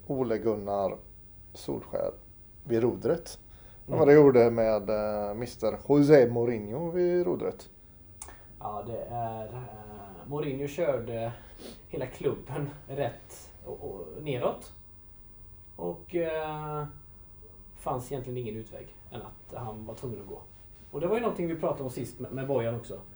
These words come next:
Speaker 2: Jag vet inte om de lyssnade på oss, om de har lyssnat på podcasten och så sparkat, eh, han efter det.
Speaker 1: Det kan ha spridit sig ända till Brittiska öarna,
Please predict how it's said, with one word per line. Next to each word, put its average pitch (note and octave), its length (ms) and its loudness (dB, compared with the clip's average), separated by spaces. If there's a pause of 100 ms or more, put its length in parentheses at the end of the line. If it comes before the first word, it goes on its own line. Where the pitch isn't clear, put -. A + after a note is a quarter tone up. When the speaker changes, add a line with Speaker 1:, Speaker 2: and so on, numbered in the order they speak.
(180)
Speaker 2:
Jag C3+ 100 -4
vet D#3 140 -2
inte G3 180 0
om D3 80 0
de D#3 80 -2
lyssnade C#3 320 -4
på D#3 160 0
oss, G#3 220 -4
om E3 120 -4
de D3 160 0
har D3 80 0
lyssnat F3+ 340 -4
på F#3 80 -8
podcasten A#2+ 540 -8
och - 280 -12 (680)
så - 140 -8
sparkat, C#3+ 640 -4
eh, A#2 140 -6 (840)
han D#3 120 -6
efter D3+ 200 -10
det. A3 120 -6 (920)
Speaker 1:
Det - 80 -14
kan G#2 260 0
ha D#3+ 80 2
spridit D#3+ 300 2
sig B2+ 160 4
ända A2 220 0
till A2+ 220 2
Brittiska A2+ 460 -2
öarna, D2+ 300 2